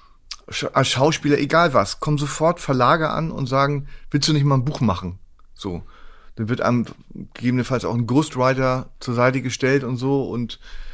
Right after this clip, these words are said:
dann s-, soll irgendwie jetzt gerade irgendwie Olivia Jones mit ihrer Lebensgeschichte oder so, ne? So, das, äh, und, ähm, aber das kann man natürlich auch nicht, das kann man natürlich nicht vergleichen mit, das ist ja, das sind ja einfach lustige, launige Episoden aus ihrem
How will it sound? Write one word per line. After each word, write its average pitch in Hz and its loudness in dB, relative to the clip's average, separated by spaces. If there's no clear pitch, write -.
dann 117 -2
s-, - -12
soll 123 0
irgendwie 117 -2
jetzt - -4
gerade 110 -2
irgendwie 117 -4
Olivia 131 4
Jones 117 2
mit 110 -2
ihrer 95 -2
Lebensgeschichte 101 -2
oder 90 -8
so, 92 -10
ne? 107 -8
So, - -12
das, - -10
äh, 107 0
und, 117 2
ähm, 113 0
aber 117 -6
das - -6
kann 127 0
man 127 4
natürlich 120 0
auch 117 0
nicht, 123 -4
das 117 -10
kann 123 -4
man 117 0
natürlich 123 -6
nicht 113 -8
vergleichen 113 -2
mit, 113 -6
das 107 -8
ist - -12
ja, 104 -4
das 98 -12
sind 110 -4
ja 87 -6
einfach 107 -8
lustige, 107 -8
launige 110 -2
Episoden 110 -2
aus - -4
ihrem 107 0